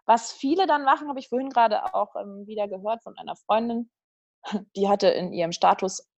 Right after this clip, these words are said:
ihr sitzendes Baby. Und meine <laughs> Frage war: „Oh, der kann schon sitzen?“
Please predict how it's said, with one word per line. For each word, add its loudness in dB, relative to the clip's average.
ihr 4
sitzendes -2
Baby. 4
Und -6
meine 8
<laughs> -
Frage 6
war: 6
„Oh, 2
der 2
kann 0
schon -6
sitzen?“ -12